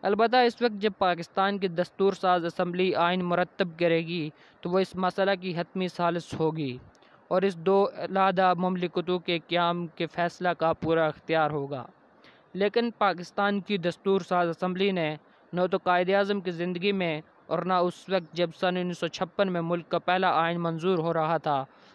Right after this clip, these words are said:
बर सग़ीर में मुसलमानों की दो आज़ाद और ख़ुद मुख्तार ममलिकतों के क़याम पर गौर किया।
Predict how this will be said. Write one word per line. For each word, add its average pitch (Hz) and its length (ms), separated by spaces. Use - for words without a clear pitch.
बर 180 220
सग़ीर 175 360
में 180 180
मुसलमानों 170 560
की 160 160
दो 165 160
आज़ाद 180 460
और 170 120
ख़ुद 180 180
मुख्तार 175 460
ममलिकतों 175 800
के 170 140
क़याम 170 340
पर 165 280
गौर 165 240
किया। 131 340